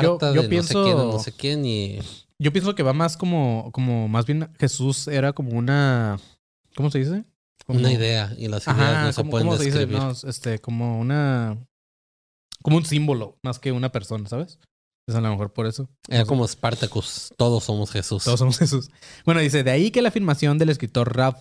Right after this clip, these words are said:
Speaker 1: Ellis de que ha encontrado la única representación del rostro de Cristo haya sorprendido a la prensa internacional. El inglés sigue la tesis ya expuesta en su libro Jesus King of Odessa, Edessa,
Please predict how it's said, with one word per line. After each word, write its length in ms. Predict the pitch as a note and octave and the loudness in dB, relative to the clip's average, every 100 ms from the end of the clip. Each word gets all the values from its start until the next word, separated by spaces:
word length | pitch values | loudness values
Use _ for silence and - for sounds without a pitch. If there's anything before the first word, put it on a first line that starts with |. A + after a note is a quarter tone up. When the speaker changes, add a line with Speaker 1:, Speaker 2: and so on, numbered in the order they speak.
| _ - | _ 2
Speaker 1:
Ellis 480 | G#3 C3 B2+ - - | 4 4 0 -8 -12
de 420 | C#3 C3 B2 A2+ | -2 2 2 2
que 140 | B2 A#2+ | 0 0
ha 40 | |
encontrado 400 | A#2+ C3+ C3 C3 | 0 0 2 2
la 80 | B2 | 2
única 240 | B2 B2 B2+ | 0 -2 -2
representación 680 | A2 G#2 G2+ - A2+ G#2+ | -2 -2 -2 -2 -2 0
del 220 | A2 A#2 | 2 0
rostro 340 | A2 A#2+ A2 C#3 | 0 -2 0 0
de 60 | |
Cristo 340 | D3 E3 F3 E3 | 2 2 0 0
haya 200 | C#3 B2+ | 2 2
sorprendido 460 | B2+ A#2+ G#2 A2 A#2 | 2 0 0 2 2
a 40 | |
la 140 | A2 | 0
prensa 260 | A2 G#2+ A#2+ | -2 -2 -2
internacional. 580 | A2 A#2+ C3 D3 F3+ E3 _ _ - - _ | -2 0 2 2 2 -2 _ _ -20 -20 _
El 140 | E3+ D3+ | 2 4
inglés 300 | C#3 F3 G3 | 4 4 2
sigue 340 | - G3+ F3+ | 2 2 4
la 80 | E3 | 2
tesis 340 | D#3 C3+ D#3+ C#3 | 2 2 0 2
ya 80 | C#3 | 0
expuesta 340 | - B2+ C#3+ | 0 -2 0
en 80 | C#3 | 2
su 80 | C3 | 4
libro 340 | A#2+ A#2 C#3 C#3+ | 4 2 0 -2
Jesus 400 | A2 A#2 C3+ A#2 | -2 -2 0 -4
King 300 | - - A#2 - - | -4 -2 -2 -2 -4
of 180 | A#2 - - | -6 -6 -6
Odessa, 580 | B2 B2+ C#3 C3 G2 - | -2 0 0 -2 -10 -2
Edessa, 480 | C#3+ C3 C#3+ F#2+ | 2 2 0 -4